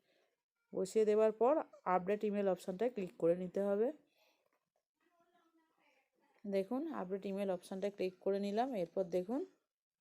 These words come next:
ব্যাকে যাই, দেখুন মেলটা অ্যাড হয়ে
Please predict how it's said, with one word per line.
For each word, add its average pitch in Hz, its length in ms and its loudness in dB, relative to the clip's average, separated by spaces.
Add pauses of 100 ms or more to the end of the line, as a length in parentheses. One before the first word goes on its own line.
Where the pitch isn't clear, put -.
(120)
ব্যাকে 185 260 -6
যাই, 226 200 4 (1300)
দেখুন 202 320 -4 (840)
মেলটা 175 400 -4 (120)
অ্যাড 160 260 -2
হয়ে 156 220 -6